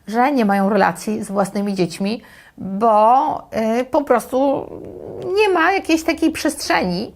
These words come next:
która powodowałaby, że jest, y, moment na to, żeby porozmawiać o czym,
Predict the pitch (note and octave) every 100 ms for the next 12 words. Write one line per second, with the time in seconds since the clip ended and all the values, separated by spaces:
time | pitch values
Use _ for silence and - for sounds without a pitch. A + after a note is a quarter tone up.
0 | - - - - - - C4+ C4 D4 C#4+
1 | A3 A3 G3+ G#3 A3 G#3+ C4+ D#4+ D#4+ -
2 | - A3 A#3+ A#3+ D#4+ F#4 - - _ _
3 | - G#3+ G#3 G#3 A#3 D#4+ D4+ G#3+ G#3 G#3+
4 | G#3+ A3+ G#3+ G#3+ G#3 G#3 F#3 F#3 F3+ F3
5 | - F3+ G3 F#3